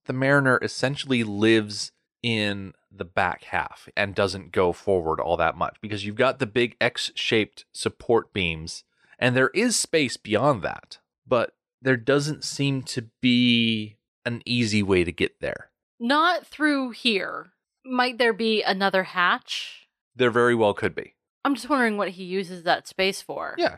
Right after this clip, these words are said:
Speaker 1: 'cause that is still negative space. Maybe that's just extra stash space like we were talking about last week.
Speaker 2: Right. He's got all sorts of stuff.
Speaker 1: All sorts of stuff.
Speaker 2: I'm very much looking forward to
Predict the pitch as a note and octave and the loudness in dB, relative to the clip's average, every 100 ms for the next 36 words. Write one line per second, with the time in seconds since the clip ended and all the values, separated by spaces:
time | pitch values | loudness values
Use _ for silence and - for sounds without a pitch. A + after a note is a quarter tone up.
0 | - - G#3 G#3 G3+ A3 - - G#3 F3+ | -2 0 0 0 0 2 2 2 0 0
1 | B2 C3+ B2+ G2 - - G2 - - _ | 2 0 2 0 0 0 0 -4 -10 _
2 | _ _ B2+ D#3 G#3 G3+ G3+ - G3 G3 | _ _ 0 0 0 0 0 0 -2 -2
3 | - D#3+ - F3+ - F3 F#3 - - C#3+ | -4 -6 -4 -4 -2 0 0 -2 -2 2
4 | A2+ - - A#2+ - C3+ C#3 C#3+ C#3+ D3+ | 2 -2 -2 -2 -2 -2 -2 0 0 2
5 | D3+ D#3 D#3 D#3+ - G2 - - A3 A#3 | 2 2 2 0 -2 -4 -4 -6 -2 2
6 | C#4 G#3+ - - C4 F#3+ A3+ B3 - F#3+ | 2 0 -2 -2 -2 0 2 2 2 2
7 | G3 - G3+ G3 C#3 - D#3+ C#3+ - - | 0 2 0 0 -6 -4 0 0 0 -4
8 | B3+ F4+ F4 - D3+ A2+ F#2+ - F2+ D#2 | 0 0 0 0 -2 -2 -10 -8 -4 -2
9 | C#2+ - _ _ - A3 A3 A3 - G#3+ | -2 -6 _ _ 0 2 2 0 -4 -10
10 | F3+ A#3 A#3+ B3 A#3+ - A3+ A3 G3 G3+ | 0 4 6 4 2 0 -4 -4 0 2
11 | F#3+ F#3 - F3 E3+ E3 | 2 2 -2 -2 -2 -6